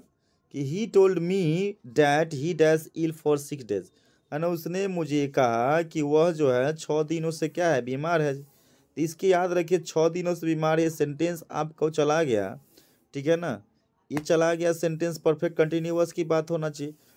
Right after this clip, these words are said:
तो यहाँ पर हम देखते हैं कि क्या लगना चाहिए। तो यहाँ पर हम लोग क्या करेंगे कि पहले तो ए, ए, ए, ही जो है ये have लेता नहीं, तो इसको काट दीजिए।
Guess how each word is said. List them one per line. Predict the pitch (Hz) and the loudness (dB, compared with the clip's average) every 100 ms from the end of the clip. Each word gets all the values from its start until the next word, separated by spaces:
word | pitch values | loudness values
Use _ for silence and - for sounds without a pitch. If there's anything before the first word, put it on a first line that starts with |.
| _ 127 | _ 0
तो | |
यहाँ | 147 160 185 | 2 2 0
पर | 190 165 | 4 2
हम | 165 160 | 2 2
देखते | 156 143 | 0 0
हैं | 175 165 | -6 -6
कि | 165 | -4
क्या | 160 139 | 2 4
लगना | 135 127 123 113 | 4 2 0 -4
चाहिए। | 117 101 95 - _ _ _ _ | -2 -4 -4 -12 _ _ _ _
तो | 131 | -4
यहाँ | 147 156 170 | -2 -2 0
पर | 165 | 0
हम | 156 165 | 0 0
लोग | 165 | 2
क्या | 160 | 2
करेंगे | 156 160 160 165 - _ _ _ _ - _ | 2 0 0 -4 -8 _ _ _ _ -20 _
कि | 151 | -4
पहले | 151 151 170 175 | 0 2 2 2
तो | 175 170 | 2 0
ए, | - | 0
ए, | 127 120 123 - - | -4 -4 -8 -12 -8
ए, | 143 | -8
ही | 120 151 202 | -6 -4 0
जो | 170 | 2
है | 147 156 180 - | 4 4 2 0
ये | 143 131 | -2 0
have | 139 165 | 2 2
लेता | 160 156 165 160 | 4 2 2 0
नहीं, | 170 160 | -2 -4
तो | 160 | -4
इसको | 156 | -4
काट | 151 151 151 | -2 -2 -2
दीजिए। | 156 165 | -6 -8